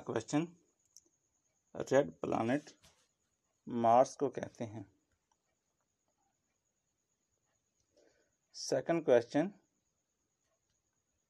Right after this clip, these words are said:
coastal resorts of लारा बीच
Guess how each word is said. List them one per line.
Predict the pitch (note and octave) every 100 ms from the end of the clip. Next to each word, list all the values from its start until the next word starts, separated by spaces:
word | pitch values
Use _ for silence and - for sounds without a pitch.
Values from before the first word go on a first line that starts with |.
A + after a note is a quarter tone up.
| _ _ _ _ _ _ _ _ _ _ _ _ _ _ _ _ _ _ _ _ _ _ _ _ _ _ _ _ _ -
coastal | D3 C#3+ - F3
resorts | D#3+ - D3 D3 - D#3+
of | D#3+ - - - C3 B2+
लारा | B2 B2 D#3 D3+
बीच | C3 C#3+ F#3